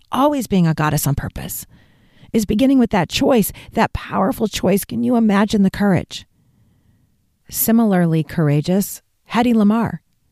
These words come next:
If you've never heard of Hedy Lamarr, or maybe you have, she was often called the most beautiful woman in film. You might know her as an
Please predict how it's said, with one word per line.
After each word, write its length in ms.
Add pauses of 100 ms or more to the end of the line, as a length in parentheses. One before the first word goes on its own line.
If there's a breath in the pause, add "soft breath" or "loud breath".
(920)
If 140
you've 80
never 220
heard 160
of 80
Hedy 320
Lamarr, 420
or 60
maybe 240
you 80
have, 340 (220 loud breath)
she 100
was 120
often 300
called 220
the 60
most 240
beautiful 340
woman 240
in 80
film. 280
You 80
might 160
know 180
her 140
as 200
an 120